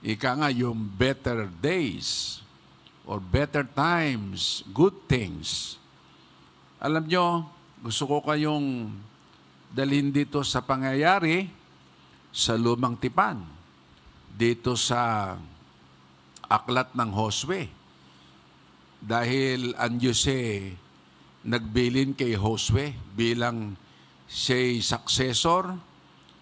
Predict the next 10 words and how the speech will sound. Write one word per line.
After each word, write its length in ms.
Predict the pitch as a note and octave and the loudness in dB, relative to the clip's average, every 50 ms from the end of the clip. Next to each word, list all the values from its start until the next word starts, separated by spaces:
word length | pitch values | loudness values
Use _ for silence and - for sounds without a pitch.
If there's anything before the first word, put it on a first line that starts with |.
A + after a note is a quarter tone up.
| - - - - | -20 -14 -6 -2
ni 480 | A2 A2+ A#2+ A#2+ A#2+ A#2+ A#2 A#2 A#2 A2+ | 0 2 2 4 2 2 2 2 2 2
Moises. 880 | A2 A2 A#2+ B2 A#2+ A#2 - - F#3+ G#3 G#3+ - - - - - - - - - - - - - - - - - - - - - - - - | 2 2 2 2 2 2 2 0 0 0 -2 -2 -2 -4 -4 -6 -6 -10 -14 -20 -20 -20 -20 -20 -20 -20 -20 -20 -20 -20 -20 -20 -16 -8 -2
Ano 240 | A2 A2+ A#2+ A#2+ A#2 | 0 2 2 2 2
ba 160 | C#3 C3 B2 | 2 0 0
ang 80 | B2+ B2+ | 0 0
sinabi 560 | - - C#3 B2 B2+ B2+ B2 A#2 B2+ B2 A#2+ | 0 0 2 2 2 2 2 2 0 0 2
ng 160 | A#2+ A#2 A2+ | 0 0 0
Diyos 320 | A2 A#2+ A#2+ A2+ - - | 0 0 0 0 -2 -2
kay 160 | - A#2 A2+ G#2+ | -2 -2 0 2
Josue? 560 | G#2+ A2+ G#2 - - - D3 D#3+ D#3 C#3 | 2 2 2 2 2 2 2 2 0 -4